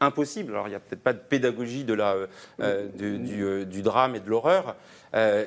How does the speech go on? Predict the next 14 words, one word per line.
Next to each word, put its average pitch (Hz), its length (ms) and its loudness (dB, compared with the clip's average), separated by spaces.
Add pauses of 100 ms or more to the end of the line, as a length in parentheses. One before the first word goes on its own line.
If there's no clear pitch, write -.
et 110 80 -8
qui - 140 -2
rend 135 120 2
même, 143 240 2 (200)
et 107 60 -8
c'est 117 260 -6 (100)
ça 165 220 0
qui - 180 -4
ajoute 120 320 -6
aussi 110 300 -8
au 107 80 0
dégoût, 113 360 -4 (360)
une 156 220 4
désespérance, 127 800 -4